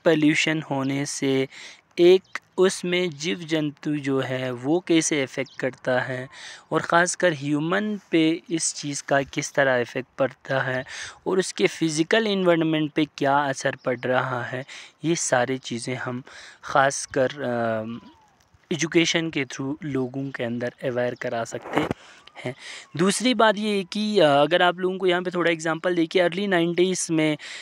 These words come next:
ब्रिटेन, अ, ख़ासकर जब वहाँ पे स-, उम, सर्फर्स होते हैं यानी जो कोस्टल्स एरिया के अंदर बहुत सारे सर्फर्स, अ,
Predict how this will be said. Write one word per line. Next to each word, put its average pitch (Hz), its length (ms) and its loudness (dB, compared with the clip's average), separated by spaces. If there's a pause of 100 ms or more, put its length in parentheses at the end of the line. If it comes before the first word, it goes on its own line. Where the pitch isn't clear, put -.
(200)
ब्रिटेन, 180 640 2
अ, 135 460 2
ख़ासकर 156 640 0
जब 143 200 0
वहाँ 139 260 0
पे 156 220 0
स-, - 320 -2
उम, 135 360 -4 (300)
सर्फर्स 165 580 2
होते 139 220 0
हैं 131 280 -2
यानी 143 260 -2
जो 135 480 -2
कोस्टल्स 143 540 0
एरिया 127 280 2
के 123 140 -8
अंदर 123 280 -6 (420)
बहुत 185 180 4
सारे 165 220 2
सर्फर्स, 156 600 -2
अ, 131 300 4